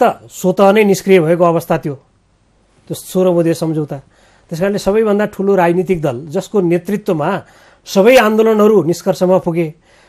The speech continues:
समन्वयकारी भूमिकामा पनि त्यो दल सबैभन्दा उम्दा देखिएको, प्रमाणित भएको, इतिहासले प्रमाणित भएको छ। सात सालदेखि अहिलेसम्म प्रत्येक परिवर्तन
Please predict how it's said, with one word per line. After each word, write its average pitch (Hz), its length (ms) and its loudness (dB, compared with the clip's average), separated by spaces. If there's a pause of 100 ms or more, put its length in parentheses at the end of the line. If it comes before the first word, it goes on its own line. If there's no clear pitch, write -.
(100)
समन्वयकारी 208 680 2
भूमिकामा 190 520 2
पनि 208 320 0 (880)
त्यो 226 120 2
दल 202 360 2 (800)
सबैभन्दा 202 480 2
उम्दा 202 300 2
देखिएको, 185 680 0
प्रमाणित 196 380 2
भएको, 165 280 -2
इतिहासले 185 420 -4
प्रमाणित 185 360 -2
भएको 156 220 -6
छ। 151 80 -10 (360)
सात 180 240 0
सालदेखि 196 420 0
अहिलेसम्म 196 640 0 (300)
प्रत्येक 202 320 -4
परिवर्तन 190 540 0